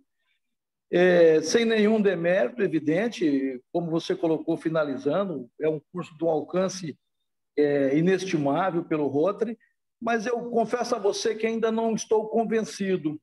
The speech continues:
realmente dessa amplitude, dessa, dessa perspectiva, nessa dimensão.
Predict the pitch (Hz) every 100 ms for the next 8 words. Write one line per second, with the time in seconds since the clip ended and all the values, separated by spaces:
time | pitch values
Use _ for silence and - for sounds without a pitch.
0 | _ _ _ _ _ 160 170 175 180 180
1 | 185 180 196 185 185 180 - 156 156 147
2 | 156 156 - - _ _ _ _ _ _
3 | _ 175 165 185 - 208 208 196 185 165
4 | 185 180 160 190 220 208 190 202 180 -
5 | -